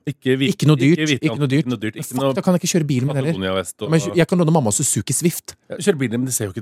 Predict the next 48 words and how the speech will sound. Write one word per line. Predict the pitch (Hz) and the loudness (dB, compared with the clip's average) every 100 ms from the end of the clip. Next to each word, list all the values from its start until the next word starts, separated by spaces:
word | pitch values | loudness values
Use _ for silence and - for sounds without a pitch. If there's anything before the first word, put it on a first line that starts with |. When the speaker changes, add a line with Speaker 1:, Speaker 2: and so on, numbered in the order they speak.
| 104 | 0
Speaker 1:
det, | 107 | 0
de | |
står | - 95 | -2 -6
ikke | 104 | -6
og | 147 | -4
s-, | 123 143 131 110 | -6 -6 -8 -8
kikker | - - | -10 -10
på | 87 | 2
det. | 131 | 4
Speaker 2:
Det | 117 | 4
vet | 92 | 0
du | 135 | -2
faen | 170 110 117 | 0 4 2
ikke | - 277 | 4 4
om | |
de | 185 175 151 | 6 4 4
b-, | 165 151 | 4 4
i | |
Sandefjord | 139 139 110 117 | 4 2 2 2
kommune, | 131 123 185 | 4 4 4
men | 160 | 2
det | - | 2
eneste | 170 123 | 2 2
som | 156 | 2
er | 131 | 2
digg | 117 | 2
med | 131 | 2
Sandefjord | 120 104 139 | 0 0 0
kommune | 120 | 0
for | 107 151 | 2 2
meg | 175 | 4
da, | 151 - - - | 2 -2 -18 0
er | 135 135 | 2 2
at | |
de | - 120 131 | 0 2 4
er | 131 | 4
dritkekse. | 139 117 - 90 - 147 - _ _ _ - | 2 2 0 -2 0 0 -2 _ _ _ 2
Når | 139 139 | 6 6
Speaker 1:
Ja. | 139 | 6
Speaker 2:
ordføreren | 151 110 - 101 113 | 6 6 4 4 4
er | 107 | 2
Speaker 1:
Ja, | |
det | 107 | 2
er | |
Speaker 2:
milliard-, | 110 131 127 | 4 4 4
Speaker 1:
sant, | 151 | 2
kanskje | - 165 127 | 2 0 0
der | 101 98 | 2 2